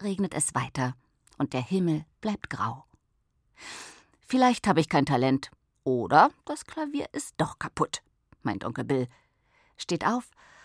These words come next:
und will mit Neles Vater das Klavier wieder anheben. Doch Nele will nicht aufgeben. Sie ruft: „Lasst mich es mal probieren.“ Onkel Bill nickt ihr aufmunternd zu und Nele nimmt Platz.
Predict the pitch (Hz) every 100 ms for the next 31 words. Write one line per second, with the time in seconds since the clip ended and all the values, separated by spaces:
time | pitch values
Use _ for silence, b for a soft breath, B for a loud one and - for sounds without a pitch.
0 | b 240 220 277 277 180 160 131 - 127
1 | 120 147 113 - 113 127 143 139 147 -
2 | 117 117 123 117 104 - _ _ _ _
3 | _ _ _ _ _ _ 123 - 127 120
4 | 120 117 120 - 135 120 - 123 107 120
5 | 156 143 147 - b b b b b _
6 | - 247 240 - 294 359 320 185 156 -
7 | 131 143 139 127 120 _ _ _ _ _
8 | _ _ _ _ _ _ b b b b
9 | _ - 220 208 220 294 302 - - 139
10 | - 139 170 147 135 127 98 - 165 226
11 | b b b _ _ _ - - 127 110
12 | 107 139 220 - - - - -